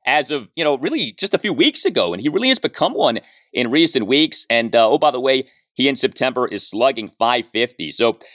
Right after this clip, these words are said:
you know, I said to you a few weeks back, I thought it was important that Abrams had a good September because I didn't want to look back on his season as saying, "Well, he had one good month and that was it."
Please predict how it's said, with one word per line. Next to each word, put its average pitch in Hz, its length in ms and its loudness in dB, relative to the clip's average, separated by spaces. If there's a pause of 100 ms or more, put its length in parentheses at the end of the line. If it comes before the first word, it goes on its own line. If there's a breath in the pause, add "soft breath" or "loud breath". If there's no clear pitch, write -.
you - 80 -2
know, - 80 4
I 151 120 2
said 240 180 -4
to 214 80 -8
you 180 140 2
a - 80 -8
few 170 180 -6
weeks 156 180 0
back, 139 260 0
I 123 60 -4
thought 190 160 -6
it 190 60 -4
was 160 100 -2
important 143 480 -2
that 117 140 0
Abrams 123 400 -2
had 135 180 2
a 127 60 -4
good 113 180 -4
September 104 520 -2
because 107 280 -2
I 101 80 2
didn't 170 160 0
want 170 140 0
to - 20 -2
look 147 160 0
back 127 300 0
on 117 100 -4
his 101 160 -6
season 120 320 -4
as 90 140 -6
saying, 110 280 0
"Well, 131 140 -4
he 147 80 2
had 139 100 0
one 139 200 0
good 131 160 2
month 131 240 0
and 104 80 -6
that 120 120 0
was - 160 -10
it." - 300 -6